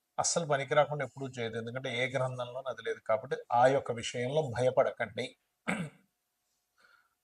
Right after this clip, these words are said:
చక్కగా మీరు మీ ఇష్టదైవాన్ని రోజు ఉదయం సాయంత్రం పూజ చేసుకోండి, ఒక ఐదు పది నిమిషాలు చక్కగా శ్రద్ధగా భక్తిగా చేసుకోండి. విష్ణువునా, అమ్మవారినా, శివుడినా, గణపతిని, ఎవరిని చేసుకున్నా పర్లేదు.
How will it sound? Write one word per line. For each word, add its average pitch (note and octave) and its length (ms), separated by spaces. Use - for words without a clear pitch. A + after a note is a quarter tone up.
చక్కగా E3+ 360
మీరు D3+ 260
మీ B2+ 160
ఇష్టదైవాన్ని B2+ 680
రోజు A#2+ 220
ఉదయం A#2 320
సాయంత్రం A2+ 420
పూజ B1 100
చేసుకోండి, - 340
ఒక - 140
ఐదు A#2+ 200
పది G#2+ 180
నిమిషాలు A2 420
చక్కగా - 440
శ్రద్ధగా B2+ 680
భక్తిగా C3+ 460
చేసుకోండి. - 520
విష్ణువునా, B2 540
అమ్మవారినా, A2+ 580
శివుడినా, A#2+ 460
గణపతిని, A2+ 420
ఎవరిని B2 300
చేసుకున్నా - 320
పర్లేదు. - 380